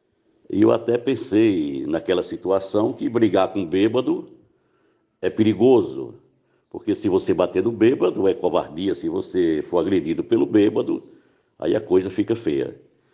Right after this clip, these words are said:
Eu vi uma superioridade muito grande do time do Rota e do, e do Tancredo Neves em relação às equipes que eles enfrentaram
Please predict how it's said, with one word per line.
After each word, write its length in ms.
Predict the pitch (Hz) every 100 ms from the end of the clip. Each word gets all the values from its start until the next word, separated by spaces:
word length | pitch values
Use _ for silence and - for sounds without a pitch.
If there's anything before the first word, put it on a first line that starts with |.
| _ _ _ -
Eu 140 | 92
vi 340 | 85 92 117
uma 140 | 143 117
superioridade 920 | - 92 101 90 87 82 78 92 98
muito 200 | - 151
grande 420 | 78 90 110 95
do 120 | 80 78
time 220 | 85 82
do 120 | 104
Rota 560 | 85 95 117 127 135 - - _ _ _ _ _ _ -
e 120 | 80
do, 260 | 87 87
e 160 | 87 82
do 640 | 73 78 78 73 71 71
Tancredo 440 | 71 80 87 90 117
Neves 640 | 110 107 131 143 - - _ _ _ _ _
em 80 | 85
relação 580 | 92 113 117 - 98 113
às 160 | 120
equipes 600 | 120 117 90 95 - - -
que 100 | 98
eles 220 | 92 90
enfrentaram 800 | 104 - - 90 85 95 110